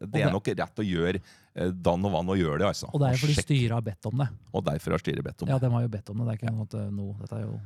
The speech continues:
Speaker 2: ja.
Speaker 1: Og
Speaker 2: Ja.
Speaker 1: spesielt rundt det nå at det kost-, begynner å koste ganske mye, og det er for en familie å delta
Speaker 2: Ja.
Speaker 1: på landslagsstevne der bare der, eh, påmeldingsavgifta og deltakeravgifta er, er, er en stor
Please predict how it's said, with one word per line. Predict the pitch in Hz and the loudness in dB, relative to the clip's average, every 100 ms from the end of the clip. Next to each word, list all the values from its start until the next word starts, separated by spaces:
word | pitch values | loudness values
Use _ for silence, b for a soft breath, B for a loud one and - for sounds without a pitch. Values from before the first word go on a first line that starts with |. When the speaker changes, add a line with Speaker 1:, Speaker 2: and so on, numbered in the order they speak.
| 110 | -8
Speaker 2:
ja. | 107 - _ _ - | -10 -12 _ _ 0
Speaker 1:
Og | 120 | 2
Speaker 2:
Ja. | 170 | 4
Speaker 1:
spesielt | 214 - 175 | 4 4 2
rundt | 220 190 | 2 2
det | 110 123 | 2 2
nå | 107 | 2
at | 104 | -2
det | 117 120 - | -6 -10 -12
kost-, | - - 135 | -8 -4 0
begynner | 107 | 0
å | - | 0
koste | - - | -4 -2
ganske | 104 - 92 | -4 -2 0
mye, | 85 92 - - | 0 0 -4 -2
og | 95 95 92 | 0 0 -2
det | 82 | -4
er | 92 - | -4 -2
for | 95 | -2
en | 98 | -2
familie | - 95 82 73 73 - - | -2 0 0 -2 0 -2 -2
å | - 85 | -6 -2
delta | 80 69 65 | -2 0 -4
Speaker 2:
Ja. | 101 92 | 0 2
Speaker 1:
på | 101 | 2
landslagsstevne | 78 - 80 76 87 | 0 -4 -8 -4 0
der | 87 80 | 2 2
bare | 80 85 80 | 0 0 2
der, | 80 80 | 2 2
eh, | 80 80 78 | 2 0 0
påmeldingsavgifta | 87 71 73 76 76 78 - 80 | 0 -2 -4 -4 -4 -4 -2 -2
og | 82 | 0
deltakeravgifta | 82 - 69 71 78 - 76 | -2 -4 -4 -4 -4 -2 0
er, | 76 73 73 76 - 78 | 0 -2 0 -2 -2 -2
er, | 73 - | -4 -6
er | 67 - 76 | -6 -4 -2
en | 85 | -2
stor | - | -2